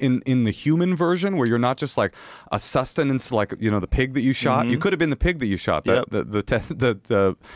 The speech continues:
Speaker 1: the, the funky pig. Like, that is such a rare, it feels so common if you don't pay attention to the beauty in your life. It can feel so common and banal, and life is boring and meaningless. And if you turn around, if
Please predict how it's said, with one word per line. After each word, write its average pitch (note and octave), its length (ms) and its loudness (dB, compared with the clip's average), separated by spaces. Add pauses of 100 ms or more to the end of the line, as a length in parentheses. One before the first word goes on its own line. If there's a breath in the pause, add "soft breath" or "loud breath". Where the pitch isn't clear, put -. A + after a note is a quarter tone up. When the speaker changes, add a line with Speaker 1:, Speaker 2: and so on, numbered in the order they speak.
(180 loud breath)
Speaker 1:
the, G#2+ 260 0
the A2 200 -2
funky C3 320 -2
pig. B2 380 0
Like, F#2+ 220 0 (580 loud breath)
that D#3 320 -2 (160)
is D3 140 0
such - 400 -4
a G3 60 0
rare, C#3+ 640 2 (120)
it C3 100 0
feels E3 280 0
so E3 200 0
common D3 680 -2
if A2+ 140 -4
you A2 100 -2
don't B2 300 -2
pay A#2+ 120 2
attention A#2 460 -4
to B2 100 -2
the F#2+ 80 -10
beauty A2 340 0
in B2+ 80 0
your C3+ 140 0
life. C3+ 260 0
It B2+ 40 -4
can G#2 100 -6
feel A#2 140 -2
so B2+ 240 -2
common A2+ 500 0
and G#2+ 100 -2
banal, G#2 600 0
and G2 100 -4
life G#2 180 0
is E2+ 120 -8
boring A#2 520 2
and F2+ 160 -2
meaningless. B2 480 0 (480 loud breath)
And G#2+ 80 0
if A2 120 0
you B2+ 60 -6
turn C3 280 -2
around, B2 600 0
if - 100 -8